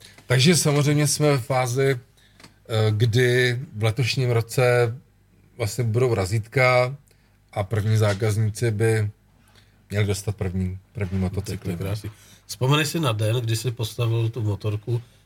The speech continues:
Speaker 2: Jsi říkal, že vznikla v rekordně krátkém čase tří měsíců.
Speaker 1: No, to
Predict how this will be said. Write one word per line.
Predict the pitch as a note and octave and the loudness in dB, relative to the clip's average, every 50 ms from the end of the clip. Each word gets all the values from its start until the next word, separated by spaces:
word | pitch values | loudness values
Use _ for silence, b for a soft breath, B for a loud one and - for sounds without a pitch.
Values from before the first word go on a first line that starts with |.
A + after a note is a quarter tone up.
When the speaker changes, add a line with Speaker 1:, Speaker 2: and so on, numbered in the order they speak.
| B B | B B
Speaker 2:
Jsi | - A#2+ | -2 -2
říkal, | A#2+ C#3+ C#3 C#3+ D3 | 0 0 0 0 -2
že | C3+ D3 | 0 0
vznikla | C#3+ A#2 A#2 A#2+ A#2 A#2 C#3 C3+ | -2 -2 -2 -2 -2 0 0 -2
v | A#2+ A#2 | 0 0
rekordně | A2 G#2+ G#2+ - B2 A#2+ C3 C3+ B2+ | -2 -2 -2 -2 -6 -4 -2 -4 -4
krátkém | - A#2+ A#2 A#2 A2+ - C3+ B2 | -2 -2 -2 -4 -4 -4 -6 -6
čase | - A2+ A2 - B2+ A#2 | -2 -4 -4 -4 -4 -8
tří | - - C3 | -8 -6 -4
měsíců. | C3 A#2+ G2+ - - G2 F#2 - - F2+ F2 A2+ C#3+ - - _ _ - - | -4 -4 -4 -4 -6 -10 -10 -10 -12 -12 -12 -12 -16 -18 -20 _ _ -8 -2
Speaker 1:
No, | A2 A#2 B2 B2 A2+ A2 G2 - - _ _ _ - - - | 0 0 2 2 2 0 -2 -4 -8 _ _ _ -20 -8 -2
to | - A2+ A2+ A2+ G#2+ G2+ | 0 2 2 2 0 -2